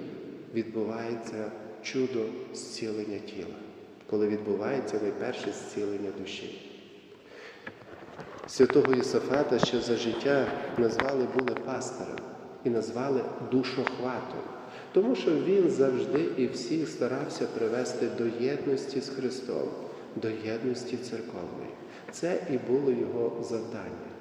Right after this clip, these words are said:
це і була його місія, яку він виконав в досконалий спосіб.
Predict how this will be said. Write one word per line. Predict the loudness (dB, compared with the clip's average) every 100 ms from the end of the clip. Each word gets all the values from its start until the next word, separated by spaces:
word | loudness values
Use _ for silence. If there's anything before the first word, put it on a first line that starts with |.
| -16 -18 -18 -2
це | 2
і | 2
була | 2 2 4
його | 4
місія, | 4 2 0 0 0
яку | 2 4
він | 4 4 0 -4 -4 -2 2
виконав | 2 2 0 0 0 -4 -6 -6
в | -4
досконалий | -4 -4 -6 -4 -2 -2 -4
спосіб. | -4 -8 -10 -10 -10